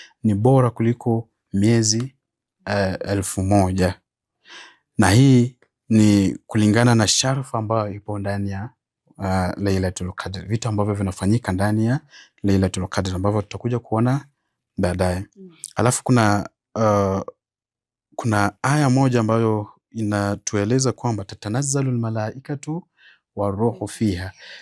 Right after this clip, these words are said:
Speaker 1: Kitendo cha kwanza ambacho tulisema kwamba anzalnahu ni tukio la kihistoria. Lakini "Tatanazzalul malaikatu waruhu fiha" si tukio la kihistoria.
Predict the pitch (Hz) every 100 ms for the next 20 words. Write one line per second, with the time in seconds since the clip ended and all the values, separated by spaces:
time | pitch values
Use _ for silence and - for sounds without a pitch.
0 | _ _ - 175 190 185 170 - 165 139
1 | 120 120 127 123 117 107 131 117 120 113
2 | 107 - 107 104 104 107 104 113 98 107
3 | 139 _ _ _ _ _ 107 107 104 98
4 | - 110 - 113 98 98 - 95 92 98
5 | _ _ _ - - - 98 135 139 123
6 | - 95 123 139 131 98 92 92 92 -
7 | 127 113 - 95 107 131 107 - 131 104
8 | 143 135 - 127 113 104 101 - 101 101
9 | 107